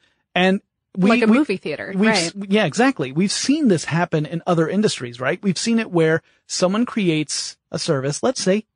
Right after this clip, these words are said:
Speaker 1: Twitter, great example. Someone creates a service and they have in their mind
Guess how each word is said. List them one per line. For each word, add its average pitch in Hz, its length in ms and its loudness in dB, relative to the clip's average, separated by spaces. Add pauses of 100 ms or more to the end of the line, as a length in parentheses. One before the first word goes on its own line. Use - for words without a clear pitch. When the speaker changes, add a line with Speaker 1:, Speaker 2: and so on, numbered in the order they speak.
Speaker 1:
Twitter, 208 520 -2 (180)
great 202 240 0
example. 208 580 -4 (240)
Someone 254 280 2
creates 226 280 0
a 175 60 -4
service 175 460 2
and 185 180 2
they 208 80 4
have 233 300 2
in 208 100 2
their 170 160 2
mind 165 480 0